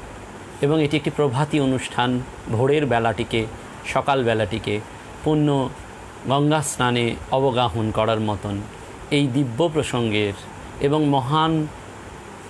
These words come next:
যে মহাপ্রাণ, তাদের আলোচনার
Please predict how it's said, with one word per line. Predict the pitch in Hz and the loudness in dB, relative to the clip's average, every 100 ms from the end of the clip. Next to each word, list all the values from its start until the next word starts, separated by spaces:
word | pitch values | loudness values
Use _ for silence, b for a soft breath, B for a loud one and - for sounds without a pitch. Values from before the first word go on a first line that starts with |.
| - - - 131 113 | -16 -16 -8 -4 2
যে | 131 127 - - 127 | 2 2 -2 -6 0
মহাপ্রাণ, | 127 160 160 131 135 143 104 95 - - - - - | 2 2 0 0 2 2 0 -4 -10 -16 -14 -14 0
তাদের | 151 160 135 - - - - - - - - | 2 4 2 0 -8 -16 -16 -16 -14 -14 -2
আলোচনার | 143 143 143 143 135 127 | 2 2 2 2 4 2